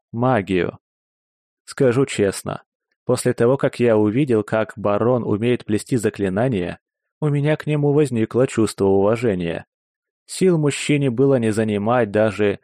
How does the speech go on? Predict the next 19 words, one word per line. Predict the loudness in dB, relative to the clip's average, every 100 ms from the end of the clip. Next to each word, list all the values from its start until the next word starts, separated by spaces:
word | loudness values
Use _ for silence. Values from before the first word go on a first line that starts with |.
| _
в | -8 -4
не | -4
самом | -2 0 0
степенном | -2 -2 0 0 0 0 0
возрасте. | 2 2 0 -4 -4 -8 -8 _ _ _ _ _
По | -2
земным | 2 2 2 2
меркам | 2 0 0 -2
ему | 0 -2 0 0
едва | 2 0 0 0 0
миновало | 0 0 2 2 0
тридцать | 0 -2 0 -4 0
пять. | 0 0 -6 _ _ _ _ _ _ -2
При | 2
этом | 2 2 0 2
Никс | 0 0 -2 -4
не | -2
производил | 2 2 2 2 2 0
впечатления | -2 -4 -2 0 0 2 2 0